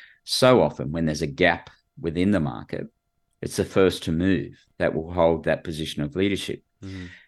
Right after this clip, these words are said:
Speaker 1: And I'd suggest to you that you've only got to do an effective job to retain that position of leadership. You don't have to be better than everyone else, but if you were first and you, you do your job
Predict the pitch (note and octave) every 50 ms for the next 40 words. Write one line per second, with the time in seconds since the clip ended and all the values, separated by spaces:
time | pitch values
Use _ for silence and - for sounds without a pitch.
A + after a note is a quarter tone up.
0 | _ - - A#2 A2+ A2 A2+ - G#2 F2 - B2 A#2+ A#2+ - - G2 F2+ F2+ E2
1 | F#2 - - F#2+ G#2 G#2+ A2 A2+ G2 F2 F2+ E2+ E2 C#2+ F2 E2+ E2+ E2 D2 -
2 | - G2 F#2 - - F2 C#2+ - - - C#2+ A1+ B1 E2+ B2+ C3+ - _ - -
3 | _ - - - F2 D2+ D#2 D#2 - - - D#2+ E2 F2 F2+ E2+ C#2+ C2 - -
4 | - D#2 D2+ D#2 C#2+ - - D2+ D2+ D2+ F2 F#2 G2 F#2+ E2+ - - - - _
5 | _ - E2+ F#2 A#2 A2+ G#2+ G#2+ G#2 - F2+ E2+ E2 C#2+ F#2 F#2+ F#2+ G#2 D#2+ E2+
6 | D#2+ D#2+ E2 E2+ E2 D2 D2 D2 E2 G2 F2 - - A#2 - - - - - -
7 | _ _ - F2 F2+ F#2 - - F2 D#2+ D2+ C#2+ - - A#2+ A#2+ G2+ C#2+ A#1 A#2+
8 | D3 C#3+ - - - _ _ _ _ _ _ - E2 E2 D#2+ D#2+ E2 E2 D#2+ D#2+
9 | - F2 F2+ E2+ E2 E2+ - G2 F2+ A#2+ F2+ F2 - G2+ D#2+ D2+ D2 C#2+